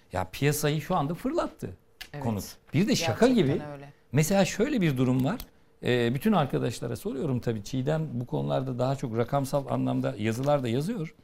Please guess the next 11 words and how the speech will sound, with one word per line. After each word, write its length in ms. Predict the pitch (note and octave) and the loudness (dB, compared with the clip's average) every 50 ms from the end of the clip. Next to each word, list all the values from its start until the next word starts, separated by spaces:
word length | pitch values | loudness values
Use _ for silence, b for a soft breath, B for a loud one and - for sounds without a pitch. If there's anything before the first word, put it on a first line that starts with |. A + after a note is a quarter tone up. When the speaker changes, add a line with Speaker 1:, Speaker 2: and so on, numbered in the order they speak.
| b b b b b b b b | b b b b b b b b
Speaker 1:
E, 340 | - A2 A2 A2 A2 G#2+ G#2+ | 0 0 2 2 2 0 0
rakamlara 520 | A2 A#2+ A#2 - C#3 C#3 C#3 C3+ C3 B2+ A#2+ | 0 -2 -2 -2 -2 0 0 0 0 0 -2
da 120 | A2 G#2 | -2 -2
hakim. 360 | B2+ D3+ E3 - - F#3 G#3 - _ b b b b b b _ _ _ _ _ _ _ _ _ - _ _ _ _ _ _ - - - - | -2 -2 -2 -4 -6 -10 -10 -12 _ b b b b b b _ _ _ _ _ _ _ _ _ -20 _ _ _ _ _ _ -20 -20 -10 -2
Ya 220 | A#2+ A#2+ B2+ A2+ B2 | 2 2 2 4 2
diyor 100 | F#3+ A3 | 0 0
ki 120 | - E3+ | 0 -2
ilk 180 | D#3 D#3 - - | -4 -4 0 2
kez 160 | F#3+ F3 - | 2 2 2
konut 220 | - D#3+ E3 D#3 | 2 -2 0 2
alacaksın. 480 | D3+ A#2 F#2+ F2+ F#2+ F#2 - - - | 0 0 0 0 -4 -6 -6 -8 -14